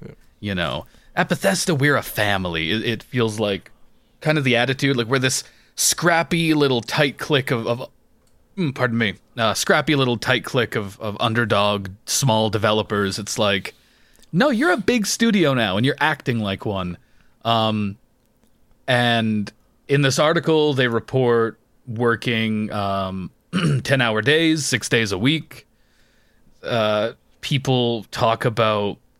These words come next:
Speaker 2: people, uh, right at the top. They just say that, like, people were dropping like flies from this project. People were, it was driving people to quit 'cause it was such brutal fucking work,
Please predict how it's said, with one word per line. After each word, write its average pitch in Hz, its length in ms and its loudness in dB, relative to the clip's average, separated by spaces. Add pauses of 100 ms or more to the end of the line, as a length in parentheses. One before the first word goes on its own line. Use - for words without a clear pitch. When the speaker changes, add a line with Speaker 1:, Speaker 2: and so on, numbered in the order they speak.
(880)
Speaker 2:
people, 156 440 2
uh, 135 200 2 (480)
right 170 260 2
at 151 80 0
the 123 80 -2
top. 120 280 2
They 113 100 0
just 123 200 0
say 113 160 2
that, 104 200 -4
like, 95 160 -2
people 151 260 0
were 131 60 4
dropping 104 360 0
like 87 160 -4
flies 71 580 -6
from 90 180 -6
this 82 120 -6
project. - 500 -12
People 101 360 -6
were, 90 140 -2
it 113 60 0
was 107 200 -4 (220)
driving 120 460 2
people 117 280 -2
to 95 80 -4
quit 135 400 0 (140)
'cause 120 160 -2
it 98 80 -2
was 101 100 -4
such - 560 -2
brutal 95 400 -2
fucking 92 560 -6
work, 160 460 0